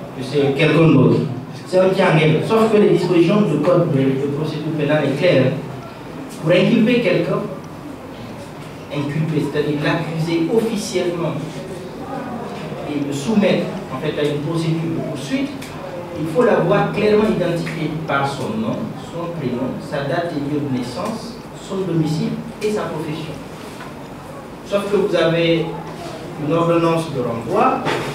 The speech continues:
qui vous dit Tianguel sans autre renseignement <laughs> est condamné donc à ce que vous savez. La procédure est pendante devant la Cour de justice de la cedeao.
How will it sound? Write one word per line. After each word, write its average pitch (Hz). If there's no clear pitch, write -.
qui 175
vous 196
dit 240
Tianguel 214
sans 208
autre 196
renseignement 160
<laughs> -
est 180
condamné 190
donc 180
à 147
ce -
que 185
vous 156
savez. 143
La 180
procédure 220
est 208
pendante 196
devant 175
la 156
Cour -
de 143
justice -
de 139
la 135
cedeao. 147